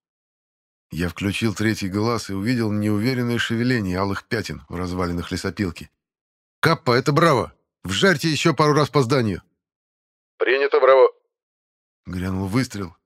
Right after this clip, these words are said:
через несколько секунд ещё один. Во все стороны полетели брёвна, арматура, земля и бетон. «За мной!» — скомандовал я и двинулся к развалинам, держа винтовку наготове. Приблизившись, заметил, как из-под досок вылезла серая рука с длинными когтями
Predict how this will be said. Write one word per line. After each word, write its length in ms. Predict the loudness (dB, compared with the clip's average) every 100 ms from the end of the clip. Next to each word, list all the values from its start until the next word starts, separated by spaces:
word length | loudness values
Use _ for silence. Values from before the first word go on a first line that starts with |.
| _
через 260 | -8 -6 -4
несколько 400 | -6 -8 -10 -10
секунд 400 | -10 -6 -6 -4
ещё 320 | -6 -2 -2
один. 240 | -4 -8 _ _ _ _ _ -12
Во 220 | -4 -2
все 220 | -2 -6
стороны 500 | -8 -8 -4 -2 0
полетели 380 | 0 -2 -2 -2
брёвна, 520 | -2 0 0 0 0
арматура, 540 | 0 0 -2 -2 -2 -2
земля 460 | -4 -4 -2 0
и 40 | -2
бетон. 420 | -2 0 0 -2 _ _ _ _ _ _
«За 200 | -4 0
мной!» — 340 | 4 4 2 -4 _ _ _
скомандовал 800 | -18 -10 -6 -4 -2 -2 -2 0
я 160 | 0 -2
и 40 |
двинулся 400 | -2 -4 -4 -6
к 80 | -4
развалинам, 580 | -4 -2 -2 0 -2 -2
держа 240 | -2 0
винтовку 400 | -2 -2 -4 -2
наготове. 460 | -4 -2 -2 -4 -6 _ _ _ _ _ _ _ _ _ _ -10
Приблизившись, 640 | -6 -2 0 0 -2 -4
заметил, 440 | -2 0 0 0
как 200 | -2 -4
из-под 340 | -4 -4 -4 -2
досок 380 | -2 -4 -8 -6
вылезла 420 | -2 -2 -2 -6
серая 340 | -4 -2 -2
рука 360 | -2 -2 -2 -4
с 40 |
длинными 360 | -2 -2 -2 -2
когтями 560 | -4 -4 -4 -4 -4